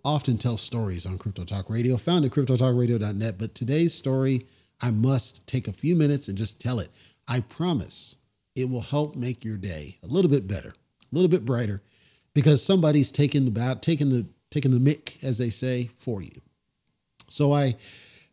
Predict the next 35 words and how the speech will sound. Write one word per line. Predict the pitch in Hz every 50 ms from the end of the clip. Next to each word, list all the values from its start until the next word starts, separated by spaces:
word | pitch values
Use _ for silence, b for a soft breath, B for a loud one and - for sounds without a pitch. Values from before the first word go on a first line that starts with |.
| B _ -
if | 160 135
you | 127 143
don't | 170 180 180 160
know, | 170 160 156
I | 139 139 139
have | 135 131 -
two | - - 180 170
endeavors. | 160 147 143 123 104 87 62 - -
So | - - 107 113 117 110 - -
I, | - 135
I | 147
don't | 151 165 160 - - - _ - 117 107
do | 120 135 131 127 120 107 _
podcasts | - - 139 139 131 - - 135 131 117 - -
or | 120
anything | 113 113 - 127 113
as | 101
a | 95 92
full-time | - 113 101 - - 98 92 87
job. | 82 85 78 78 -
It's | - -
a | 113
hobby. | 87 - 131 123 120 76 - -
It's | 95 -
something | - 117 101 110 110 110
I | 107 101
enjoy | 95 92 101 127 127 123 120
doing. | 98 85 80 73 82 - - - 110
I | 113
enjoy | 107 104 131 139 127
talking | - 131 139 131 - 113 98 87
to | 87
people. | - 82 - - 90
I | 95 98
enjoy | 95 92 110 120 123 117